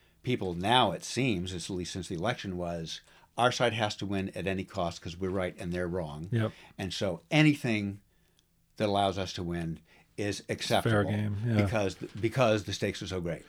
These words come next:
Speaker 1: Right?
Speaker 2: Yeah, and
Speaker 1: But then
Speaker 2: because we're on the right side of the,
Speaker 1: Exactly.
Speaker 2: the value system,
Speaker 1: And
Speaker 2: so
Speaker 1: that's,
Speaker 2: we,
Speaker 1: and
Speaker 2: so we
Speaker 1: that's,
Speaker 2: believe.
Speaker 1: yeah, and that's basically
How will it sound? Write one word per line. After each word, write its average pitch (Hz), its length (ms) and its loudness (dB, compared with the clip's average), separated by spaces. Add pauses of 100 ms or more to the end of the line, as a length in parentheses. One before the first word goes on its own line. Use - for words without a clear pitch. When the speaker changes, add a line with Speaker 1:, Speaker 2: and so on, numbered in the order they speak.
(160)
Speaker 1:
Right? - 100 2
Speaker 2:
Yeah, 120 80 10
and 101 120 4 (180)
Speaker 1:
But 135 80 -2
then 123 140 6
Speaker 2:
because 117 320 8
we're 113 180 8
on 107 140 6
the 104 100 4
right 104 240 0
side 101 320 0
of 98 340 -4 (480)
the, 120 120 -8
Speaker 1:
Exactly. 104 420 4
Speaker 2:
the 95 60 0
value 104 460 6
system, 101 520 0 (120)
Speaker 1:
And - 60 2
Speaker 2:
so 127 60 10
Speaker 1:
that's, 120 220 12
Speaker 2:
we, - 60 0
Speaker 1:
and 131 100 2
Speaker 2:
so 123 80 8
we 110 60 12
Speaker 1:
that's, 110 140 10
Speaker 2:
believe. 104 340 4
Speaker 1:
yeah, 110 200 4
and 113 120 2
that's 127 180 6
basically 101 720 2